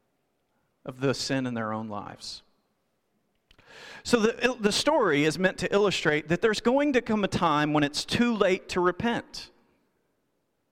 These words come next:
There will come a time when it is too late for humans to repent of their sins, their willingness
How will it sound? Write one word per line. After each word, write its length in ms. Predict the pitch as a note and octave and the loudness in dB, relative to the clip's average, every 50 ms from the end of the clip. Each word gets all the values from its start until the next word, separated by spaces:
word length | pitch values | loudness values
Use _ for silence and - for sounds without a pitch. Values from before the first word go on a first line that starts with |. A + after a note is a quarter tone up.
| _ _ | _ _
There 140 | - F3+ F#3+ | -8 -8 -4
will 240 | A3 A#3+ B3 B3 A#3+ | 0 0 0 0 0
come 220 | - A#3+ A#3 A3 | -4 -6 -6 -6
a 20 | |
time 400 | A3 - G#3+ F#3+ C#4+ - - - - _ _ _ _ _ _ _ _ _ _ _ _ _ | -6 -8 -8 -8 -8 -10 -12 -14 -18 _ _ _ _ _ _ _ _ _ _ _ _ _
when 180 | B2+ D3 E3 F#3 | 0 0 2 2
it 120 | G3+ G#3 | 2 0
is 200 | A#3 A3 - - | 0 -2 -4 -6
too 240 | - - A#3 A3 G#3 | -4 -4 -2 0 2
late 340 | G3+ F#3+ D#3+ C#3 - - - | 2 4 2 2 0 -4 -4
for 160 | - C#3 B2 | -2 -2 -2
humans 640 | - - G#3 G#3 G3+ F#3+ D3 B2+ B2 A#2 - - - - - - _ | -2 -4 -6 -4 -4 -4 -4 -6 -6 -8 -10 -12 -14 -18 -20 -20 _
to 140 | _ - D3+ | _ -6 -4
repent 640 | C#3 C3+ C3 - - D#3+ D#3 B2+ G2+ - - - - - _ _ _ _ _ _ _ _ _ _ _ _ _ | -4 -4 -4 -4 -4 -2 -2 -2 -4 -6 -12 -18 -18 -20 _ _ _ _ _ _ _ _ _ _ _ _ _
of 180 | - A#2+ A#2+ B2 | -12 -12 -10 -6
their 160 | B2+ B2+ A#2+ | -4 -4 -4
sins, 720 | B2 - - C3+ G#2+ G#2 A2 A2+ - - - - - - - _ _ _ _ _ _ _ _ _ _ _ _ _ _ _ _ _ _ _ _ _ _ _ _ _ _ | -4 -4 -4 -4 -4 -4 -8 -12 -12 -12 -12 -12 -14 -18 -20 _ _ _ _ _ _ _ _ _ _ _ _ _ _ _ _ _ _ _ _ _ _ _ _ _ _
their 160 | D3 D3 C3+ | 0 0 0
willingness 840 | B2+ C3 D3+ E3 D#3+ D3+ C#3+ B2 A#2 A2 G2+ G2+ - - - - - | 2 2 2 4 4 2 2 0 -2 -4 -4 -6 -6 -8 -10 -10 -12